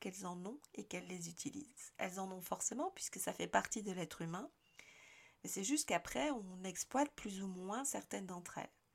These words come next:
Peut-être que tu as plus de facilité déjà, de base, au niveau des cinq sens, à sentir les odeurs que, euh, euh, d'entendre des choses. T'as peut-être l'ouïe plus développée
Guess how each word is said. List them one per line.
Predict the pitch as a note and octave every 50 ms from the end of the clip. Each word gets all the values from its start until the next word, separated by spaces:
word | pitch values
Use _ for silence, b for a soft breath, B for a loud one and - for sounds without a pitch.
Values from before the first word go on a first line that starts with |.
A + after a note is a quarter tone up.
| B B B B B B B B B B B B B B
Peut-être | - - - G3+ G3 G3+ - - - - -
que | - - F#3+ G3 G3 - _ -
tu | - - - E3+ F3 F3+ F3+ - -
as | F3+ F#3
plus | - - D#4+ D#4 D4+
de | -
facilité | - - G3+ G3 - - - - F3 E3+ - C4 C#4+ D#4
déjà, | D4+ A#3+ F#3+ F3+ G3+ G#3+ A#3+ C#4 C#4+ D#4 D#4+
de | A3 G3
base, | F3+ E3+ F3+ F#3+ A3 B3 C4 B3
au | A#3 F#3
niveau | F#3 F3 F3 G3
des | G#3 F#3+
cinq | F3 - - F3 F3 F3
sens, | - - G#3+ B3 C#4 D4 D4 - - B B B B B B B B B B B B B B B -
à | - G3 F#3+ F#3 F3+ F#3 F3+ F3+ F3 F3+ F3 F3+ - _ - -
sentir | - - - F#3+ F3 - - C#4+ D4
les | C#4 B3+ G#3 F#3+
odeurs | G3 F#3 F3+ F#3 G3 A3 B3+ D4 E4 D#4 - B B B B B B B B - _ -
que, | - - G#3+ G#3 G#3+ A3+ A#3 A#3+ A#3 A3
euh, | F#3+ F3+ F3+ F#3 F3+ F3+ F3+ F#3 - b b b b b b _ -
euh, | - - F3 - - - - - - -
d'entendre | - F#3 F3 F3 F3 - G3+ A3+ A3 - F#3+
des | F3 D#3 D#3+
choses. | - - - - - - - -
T'as | - - -
peut-être | - - F3 - F#3 F#3 - - - -
l'ouïe | F#3 F#3 F#3+ F#3+ F3+ G3+ A#3 B3
plus | - - - - G#3 F#3
développée | E3+ F#3+ F#3 E3+ F3 F3+ F3+ - - A#3 C4 C#4 D#4